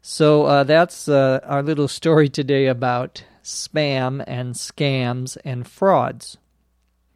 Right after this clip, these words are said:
Well, let's, uh, talk about something a little bit happier.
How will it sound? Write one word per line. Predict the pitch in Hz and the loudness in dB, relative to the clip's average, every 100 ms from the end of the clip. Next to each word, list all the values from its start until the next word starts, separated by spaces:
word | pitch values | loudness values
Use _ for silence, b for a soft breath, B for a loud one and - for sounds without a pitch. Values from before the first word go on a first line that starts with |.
| b b b b b b | b b b b b b
Well, | 175 180 - | 4 4 2
let's, | - 247 - - - | 0 -2 -2 -10 0
uh, | 156 151 _ - | 2 2 _ 2
talk | 165 151 | 4 4
about | 151 135 135 | 4 2 2
something | - 143 147 131 | 0 -4 -4 -4
a | |
little | 127 135 127 | -2 -2 -2
bit | 117 127 _ _ _ | -2 -4 _ _ _
happier. | - 156 143 - 127 147 | -6 -2 -2 -2 -4 -4